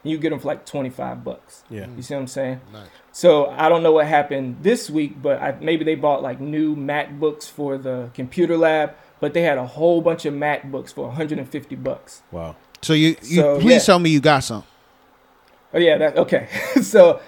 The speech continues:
Speaker 1: I went two hours early 'cause I've been before. I know, like, you gotta, you gotta get there early. It's highly anticipated.
Speaker 2: Why didn't he
Speaker 1: Um,
Speaker 2: tell us?
Speaker 1: you line
Speaker 4: Right.
Speaker 1: up. So I'm eighth in line, right?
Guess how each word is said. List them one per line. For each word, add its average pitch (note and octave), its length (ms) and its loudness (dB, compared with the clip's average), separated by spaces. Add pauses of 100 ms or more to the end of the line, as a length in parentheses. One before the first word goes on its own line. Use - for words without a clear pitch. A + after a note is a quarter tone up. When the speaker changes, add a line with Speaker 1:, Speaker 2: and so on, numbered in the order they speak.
(160)
Speaker 1:
I C#3+ 80 2
went F3 200 4
two G#3 160 4
hours G3 240 6
early E3+ 320 4
'cause F#3 180 -6
I've D3 140 0
been D#3+ 160 0
before. D3+ 260 -2
I D3 60 2
know, C#3+ 180 -2
like, B2+ 200 -6
you D3 100 -6
gotta, C#3+ 380 -2
you C#3+ 100 -10
gotta D#3+ 240 2
get D3 160 -8
there C#3 120 -4
early. D3 300 -4
It's C3 100 -12
highly D3 320 -4
anticipated. B2+ 760 -12
Speaker 2:
Why G#2+ 180 -14
didn't G#2+ 220 -14
he - 40 -10
Speaker 1:
Um, C3 160 -4
Speaker 2:
tell F2+ 240 -10
us? E2 100 -18
Speaker 1:
you D3+ 140 -4
line E3 360 0
Speaker 4:
Right. D#3 80 2
Speaker 1:
up. C#3 120 -4
So D3 160 -2
I'm F#3+ 280 2
eighth G3 260 0
in F3 160 4
line, C#3+ 340 -2
right? C3 280 -4